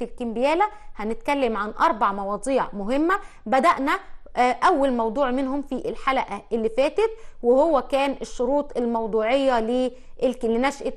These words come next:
الكمبيالة. طيب الشروط الموضوعية لإنشاء الكمبيالة عندي قلنا هم أربعة، ايه هما؟ قلنا هما كانوا ال-،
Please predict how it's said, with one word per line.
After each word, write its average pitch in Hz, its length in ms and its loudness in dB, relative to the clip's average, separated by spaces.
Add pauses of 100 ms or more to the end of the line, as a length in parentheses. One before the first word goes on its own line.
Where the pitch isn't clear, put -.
الكمبيالة. 247 580 -4 (340)
طيب 202 180 0 (260)
الشروط 302 420 0
الموضوعية 277 500 2
لإنشاء 277 540 0
الكمبيالة 254 600 -2
عندي 339 360 2
قلنا 226 260 0
هم 240 260 -2
أربعة، 214 500 4 (420)
ايه 277 200 4
هما؟ 330 300 2 (260)
قلنا 269 280 2
هما 262 440 0 (240)
كانوا 277 480 2
ال-، 233 260 2